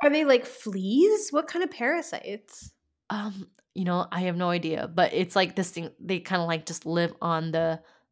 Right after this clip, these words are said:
Speaker 2: the f-, the fins and the, the
Speaker 1: Like
Speaker 2: scales and the
Speaker 1: lice?
Speaker 2: compu-, kind, I think so. Maybe that's a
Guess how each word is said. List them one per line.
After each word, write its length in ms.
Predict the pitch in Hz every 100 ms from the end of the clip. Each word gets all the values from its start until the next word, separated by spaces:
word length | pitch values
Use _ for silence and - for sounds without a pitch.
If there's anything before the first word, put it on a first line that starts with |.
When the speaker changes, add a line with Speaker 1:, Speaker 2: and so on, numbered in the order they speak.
| _ -
Speaker 2:
the 60 | 165
f-, 180 | - _ _
the 80 | 165
fins 420 | - 165 160 156 156
and 200 | 151 151
the, 160 | 147 -
the 60 |
Speaker 1:
Like 0 | -
Speaker 2:
scales 480 | 220 165 160 160 180
and 100 | 190
the 40 |
Speaker 1:
lice? 400 | 240 - - -
Speaker 2:
compu-, 160 | - -
kind, 360 | - - 330 -
I 60 |
think 180 | 190 330
so. 420 | - 175 160 - - - - -
Maybe 140 | 208
that's 120 | 196
a 80 | 170